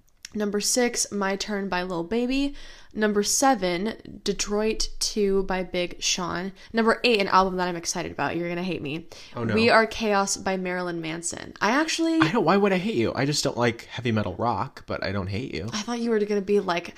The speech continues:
Speaker 2: No.
Speaker 1: "Marilyn Manson, devil music or something." That's what
Speaker 2: Devil
Speaker 1: my mom
Speaker 2: mu-
Speaker 1: calls it. <laughs>
Speaker 2: Devil music.
Speaker 1: Yeah. I, I,
Speaker 2: Disgraceful.
Speaker 1: I like Marilyn Manson.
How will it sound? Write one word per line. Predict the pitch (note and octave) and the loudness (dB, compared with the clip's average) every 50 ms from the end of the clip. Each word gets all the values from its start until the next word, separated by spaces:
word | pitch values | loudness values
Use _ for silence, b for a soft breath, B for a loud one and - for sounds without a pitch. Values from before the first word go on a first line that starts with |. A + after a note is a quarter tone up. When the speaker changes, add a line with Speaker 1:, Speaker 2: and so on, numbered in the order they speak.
| - - | -8 -6
Speaker 2:
No. | A3+ C4 F3 G2 | -4 -2 -2 -2
Speaker 1:
"Marilyn | B4 B4 A#4+ A#4+ A4+ G#4+ G4+ F#4+ F#4+ | -2 0 0 0 0 0 -2 -2 -2
Manson, | F#4 F#4+ G4 G#4+ G#4+ A4 - - - D#4+ D4 D4 C#4+ C#4+ | -2 -2 -2 -2 -2 0 0 0 0 0 -2 -2 -4 -2
devil | C#4+ D#4+ F4 F4 F4 G4+ G4 | 0 -2 -2 0 -2 -2 -2
music | F4 D#4+ C#4+ C#4 B3 C4 B3 A3 | 0 0 0 0 0 -2 -2 -2
or | G#3 G3+ | -4 -4
something." | - G3 F3+ F3+ F3 E3+ D3+ C#3+ D3+ F3+ | -4 -6 -8 -6 -6 -6 -6 -4 -4 0
That's | G#3 A3+ A3+ - - | 0 0 0 0 2
what | A#3+ | 4
Speaker 2:
Devil | C#3+ B2 | 4 4
Speaker 1:
my | A#2 C3+ D#3 | 6 6 6
mom | F3 | 6
Speaker 2:
mu- | E3+ | 6
Speaker 1:
calls | D3+ D3+ E3 E3 - | 6 4 2 0 0
it. | D#3 C#3+ D3 - - - - A#3 - - - B3 G#3+ A#3 - | 2 2 2 0 -2 -4 -8 -8 -6 -6 -8 -8 -8 -8 -10
<laughs> | - - - | -12 -10 0
Speaker 2:
Devil | - D#3+ C#3+ C#3+ D3 C#3+ | 2 2 2 2 0 0
music. | B2 A#2 A#2 A2 A2 A2+ A#2 A2+ - - - _ | 0 0 0 0 0 -2 -4 -6 -10 -18 -20 _
Speaker 1:
Yeah. | - - G#3+ F#3 E3+ E3 E3 F#3 G#3 - - _ _ - - | -2 2 4 6 6 4 2 -2 -8 -12 -18 _ _ -10 -2
I, | - A3+ | -2 0
I, | A#3+ | 0
Speaker 2:
Disgraceful. | A3+ - A3 A#3+ A#3+ G#3 - - - | 2 2 2 4 2 2 0 2 2
Speaker 1:
I | G#3+ | 4
like | A#3 A3 G3+ F#3+ - | 4 4 2 0 -2
Marilyn | F#3+ F3+ E3+ E3+ F3 E3 E3 | -6 -6 -6 -6 -6 -6 -8
Manson. | E3+ F3 F3+ F3+ - G#3 G3+ G3 F#3+ | -8 -10 -8 -8 -8 -8 -8 -10 -12